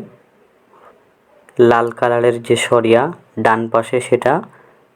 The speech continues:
পেন্সিল বা কলম দিয়ে হাত ঘোরাবে। সরিয়া, এভাবে করে হাত ঘোরাবে। এবং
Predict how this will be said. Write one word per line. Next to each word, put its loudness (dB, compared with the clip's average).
পেন্সিল 2
বা 0
কলম 0
দিয়ে 4
হাত -4
ঘোরাবে। 0
সরিয়া, 2
এভাবে 2
করে 0
হাত -4
ঘোরাবে। -2
এবং 2